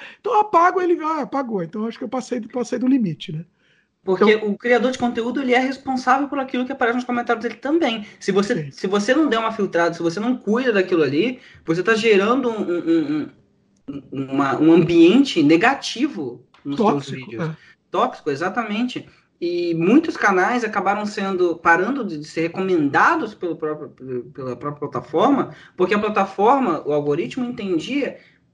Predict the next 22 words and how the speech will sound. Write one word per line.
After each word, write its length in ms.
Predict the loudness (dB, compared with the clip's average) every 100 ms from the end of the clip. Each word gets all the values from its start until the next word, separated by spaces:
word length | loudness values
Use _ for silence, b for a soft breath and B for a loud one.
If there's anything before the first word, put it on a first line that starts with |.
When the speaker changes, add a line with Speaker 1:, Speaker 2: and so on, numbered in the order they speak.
| _ _ _
Speaker 2:
que 100 | 0
aqueles 360 | 2 0 -2 0
vídeos 280 | -2 2
ali 200 | 2 2
tinham 320 | 0 -4 -4 -6
um, 340 | -8 -10 -12 -10
um, 260 | -8 -8 -4
uma, 600 | -2 0 -2 -2 -6 -10 _ _ _
tinha 160 | 0 2
muito 260 | 2 0
palavrão, 760 | -2 2 2 2 2 2 2 0
tinha 220 | -2 -2
muito 460 | 0 -2 0 -2 -2
conteúdo, 480 | -4 -6 -4 -4 -4
tinha 160 | -4
um, 100 | -2
tinha 160 | -2 -2
um 40 |
ambiente 380 | 2 0 -2 -2
tóxico 360 | 4 4 2 -4
nos 100 | -4
comentários, 560 | -4 -2 4 4 4